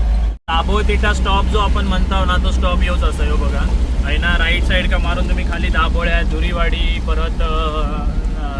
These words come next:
तेलीवाडी वगैरे आहोत. परत आपल्या गणपतीकडे जो पांडवकालीन गणपती हा पोकरबावचा, तिकडे तुम्ही जाऊ शकतास.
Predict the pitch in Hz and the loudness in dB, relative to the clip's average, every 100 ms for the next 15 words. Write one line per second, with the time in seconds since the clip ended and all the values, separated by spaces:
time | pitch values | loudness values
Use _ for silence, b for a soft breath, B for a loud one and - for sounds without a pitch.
0 | 139 - - - 156 170 170 165 170 160 | -2 0 -2 -2 -2 0 0 0 0 -2
1 | 160 160 151 151 - 151 151 147 156 156 | -2 -2 -2 -2 -2 -4 -2 -4 -4 -4
2 | 156 - 170 156 160 156 165 160 - - | -2 -2 -2 -2 -2 -2 -2 -2 -2 0
3 | 151 151 165 151 165 - 160 - 160 - | 0 0 0 0 0 0 0 0 0 0
4 | 165 151 156 156 160 151 - 151 143 - | 0 0 0 0 0 -2 -2 -2 0 0
5 | - - 170 - - - - - | 0 0 0 0 0 0 0 -2